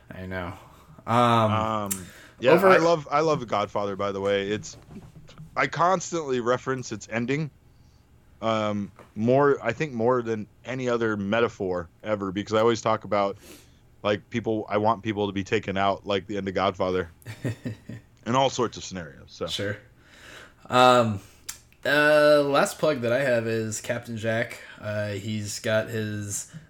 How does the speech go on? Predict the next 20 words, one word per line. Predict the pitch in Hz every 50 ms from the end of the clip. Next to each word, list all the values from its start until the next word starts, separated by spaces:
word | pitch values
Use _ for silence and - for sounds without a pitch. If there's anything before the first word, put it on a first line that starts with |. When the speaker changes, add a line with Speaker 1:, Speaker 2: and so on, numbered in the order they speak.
| -
Speaker 1:
Battle | - 113 135 131 131 127 123 123
of | 120 117
Los | 120 117 113 - -
Angeles | 120 117 117 117 110 110 110 107 107 107 - -
wrap-up | 110 104 101 104 - 107 101 101 -
episode | 98 101 101 - 95 - - 101 101 101 98 98 98 - - -
dropping | 110 110 107 101 98 - 107 104 98
tomorrow, | - - 101 98 98 101 101 98 104 101 101 101 101
so | 98 - - 107 101 104
I | 110
think | 107 - 117 104
that'll | 104 101 101
be | 98 107 101
out | 101 101 101
a | 101
little | 98 98 98
bit | 98 101 98
after | 98 98 - - 107
this | 92 101 95 - -
episode. | - - 98 95 95 95 95 -